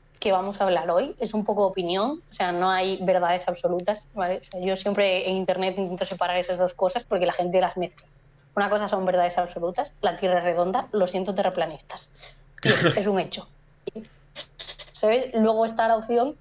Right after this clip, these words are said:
Speaker 1: eh, opiniones, gustos y tal, que pueden ser modificables y que no todo el mundo tiene que estar de acuerdo.
Speaker 2: Hmm.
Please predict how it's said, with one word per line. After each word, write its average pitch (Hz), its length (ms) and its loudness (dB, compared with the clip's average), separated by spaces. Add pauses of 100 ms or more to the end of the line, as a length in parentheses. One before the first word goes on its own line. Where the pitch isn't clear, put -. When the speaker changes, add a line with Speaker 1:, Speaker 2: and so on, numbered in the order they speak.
Speaker 1:
eh, 196 260 2
opiniones, 220 800 2
gustos 254 500 2
y 220 60 -2
tal, 254 180 -2
que 208 140 0
pueden 202 160 2
ser 220 100 0
modificables 220 580 -2
y - 40 -10
que 190 80 -2
no 185 60 0
todo 185 80 2
el 180 40 4
mundo 185 120 2
tiene 175 120 2
que 175 40 -2
estar 170 140 -4
de 165 60 2
acuerdo. 160 280 -4 (260)
Speaker 2:
Hmm. 123 140 -6